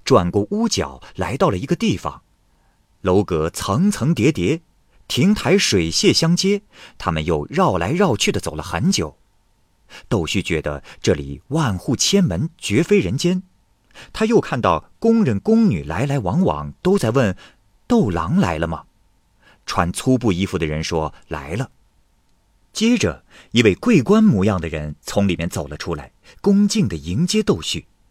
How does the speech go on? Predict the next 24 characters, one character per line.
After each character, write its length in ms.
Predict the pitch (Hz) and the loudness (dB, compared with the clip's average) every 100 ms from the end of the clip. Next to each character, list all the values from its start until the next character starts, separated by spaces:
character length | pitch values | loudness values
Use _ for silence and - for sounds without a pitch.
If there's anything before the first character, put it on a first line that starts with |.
| _ _ _ _ _ | _ _ _ _ _
登 120 | 95 92 | -2 0
上 140 | 85 | -2
大 180 | 78 82 | -2 -4
堂 220 | - 80 | -2 -6
后， 260 | 73 76 67 _ _ - | -2 -4 -6 _ _ 2
窦 180 | 101 | 2
旭 180 | 80 90 | 2 -4
开 220 | - 90 | -4 -4
口 160 | 85 80 | -4 -6
问 160 | 78 71 | -8 -8
道 200 | 73 - _ _ _ _ _ _ _ _ _ _ _ _ _ - | -12 -16 _ _ _ _ _ _ _ _ _ _ _ _ _ -6
：“啊， 240 | - - - - _ _ _ _ _ _ _ _ _ | -6 -6 -14 -20 _ _ _ _ _ _ _ _ _
这 140 | - 120 | -2 0
位 100 | 95 | 2
官 200 | 110 101 | 2 2
人， 240 | 85 - _ _ _ _ _ | 0 -6 _ _ _ _ _
我 140 | 113 104 | 2 4
们 140 | 117 | 4
一 160 | 104 175 | 2 0
向 180 | 202 | 0
没 120 | 98 170 | 2 2
有 120 | 101 | 4
交 180 | - 196 | 6 6
往， 300 | 98 - | 6 0